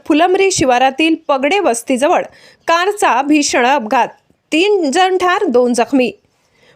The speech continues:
फुलंब्रीपासून काही अंतरावर असलेल्या पगडे वस्तीजवळ छत्रपती संभाजीनगर ते फुलंब्री महामार्गावर दिनांक चोवीस जून रोजी रात्री दहा वाजेच्या सुमारास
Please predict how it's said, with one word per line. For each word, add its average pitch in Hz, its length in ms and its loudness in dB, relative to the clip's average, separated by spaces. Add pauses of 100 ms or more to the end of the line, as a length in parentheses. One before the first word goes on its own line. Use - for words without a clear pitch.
(100)
फुलंब्रीपासून 415 760 2
काही 311 320 0
अंतरावर 311 580 2
असलेल्या 294 600 0
पगडे 320 420 -2
वस्तीजवळ 285 600 -2 (380)
छत्रपती 392 520 0
संभाजीनगर 285 800 2
ते 277 80 2
फुलंब्री 349 460 0
महामार्गावर 269 720 2
दिनांक 285 340 0
चोवीस 294 380 2
जून 330 260 0
रोजी 339 240 2
रात्री 277 320 0
दहा 262 200 0
वाजेच्या 262 460 0
सुमारास 269 540 -2